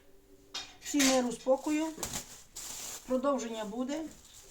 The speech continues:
А я хочу та ігрушки. Дуже файні грушки. Зараз зробимо грушечку, побираємо, бо я шкіркою не, не люблю їсти.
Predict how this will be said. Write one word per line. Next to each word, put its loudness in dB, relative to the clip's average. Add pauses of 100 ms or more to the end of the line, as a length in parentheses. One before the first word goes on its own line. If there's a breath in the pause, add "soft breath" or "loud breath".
А -10
я -2
хочу -4
та -8
ігрушки. -6 (1120)
Дуже -2
файні -4
грушки. -8 (800 soft breath)
Зараз -4 (920 loud breath)
зробимо 2
грушечку, -6 (320)
побираємо, -2 (480)
бо -8
я -2
шкіркою -8
не, -4
не -6
люблю -6
їсти. -10